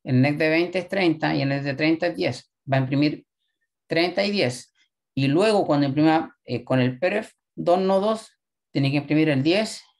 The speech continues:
y el treinta, porque es circular, ¿ya? Entonces, esto ya es ejercicio. Ahí ya ustedes van soltando mucho más la mano,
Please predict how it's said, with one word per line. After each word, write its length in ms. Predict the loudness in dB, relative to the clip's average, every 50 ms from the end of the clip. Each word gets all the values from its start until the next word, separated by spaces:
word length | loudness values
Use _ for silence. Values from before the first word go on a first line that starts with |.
| _ _
y 140 | -6 -2 -2
el 100 | -2 -2
treinta, 380 | -2 0 0 0 0 0 -2 -2
porque 220 | -2 -2 -2 -4
es 60 | -6
circular, 500 | -6 -8 -12 -8 -4 -2 -2 -4 -4 -8 _ -10
¿ya? 280 | -8 -8 -6 -8 -10 _ _ _ _ _ _ _ _ _ _ _ _ _
Entonces, 540 | -10 -8 -6 -4 -2 -4 -4 -4 -6 -6 -6
esto 140 | -6 -8 -4
ya 200 | -2 -2 -2 -2
es 60 | -2
ejercicio. 500 | -4 -6 -6 -6 -6 -4 -6 -8 -8 -10 _ _ _ _ _ _ _ _ _ _ _ _ _ _ _ -20 -20 _ _
Ahí 240 | -6 -4 -2 -2 0
ya 120 | 2 0 0
ustedes 340 | 0 -2 -2 -2 0 0
van 160 | 0 0 0 -2
soltando 400 | -4 -6 -4 -2 -2 -2 -2 -2
mucho 300 | -2 -2 -4 -2 -2 -2
más 160 | 0 0 0
la 100 | 0 0
mano, 340 | 0 0 -2 -2 -4 -8